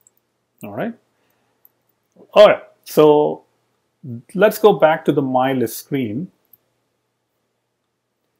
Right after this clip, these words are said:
and try to add a new list.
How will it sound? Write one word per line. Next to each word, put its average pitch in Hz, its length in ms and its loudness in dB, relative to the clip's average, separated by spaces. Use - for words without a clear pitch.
and 135 320 -2
try 156 320 2
to 175 220 -2
add 135 300 -2
a 120 200 -2
new 120 300 0
list. - 440 -6